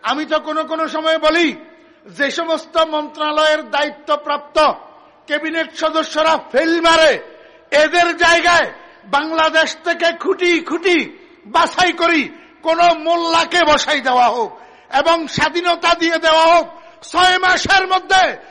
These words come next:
যদি মন্ত্রণালয়ের ব্যর্থতা দূর না হয়, তাহলে ফরিদুদ্দিন মাইকে কথা বলবে না ইনশাআল্লাহ। ছয় মাস, কয় মাস?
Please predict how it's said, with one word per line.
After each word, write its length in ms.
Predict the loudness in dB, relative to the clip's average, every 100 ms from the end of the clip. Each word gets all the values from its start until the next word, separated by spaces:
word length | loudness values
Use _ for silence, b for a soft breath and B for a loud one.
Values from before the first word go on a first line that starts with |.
| B B 0
যদি 300 | 0 2 2
মন্ত্রণালয়ের 840 | 0 -4 -4 -2 2 4 4 2
ব্যর্থতা 680 | 2 0 0 -8 -6 -2 0
দূর 320 | 2 0 0
না 240 | 0 0
হয়, 240 | -2 -8 -14 -18 b b
তাহলে 320 | -2 0 0
ফরিদুদ্দিন 800 | 0 -2 -6 -12 -6 -6 -6 -10 B B
মাইকে 440 | -4 0 0 -2
কথা 260 | -2 -2 0
বলবে 260 | -2 -6
না 100 | -8
ইনশাআল্লাহ। 580 | -10 -14 -12 -10 -10 -16 -20 -20 _ -20 -20 -20 -20 -20 -20 -20 -20 -8
ছয় 140 | -4 -2
মাস, 280 | -2 -4
কয় 140 | -4 -4
মাস? 320 | -2 -2 -4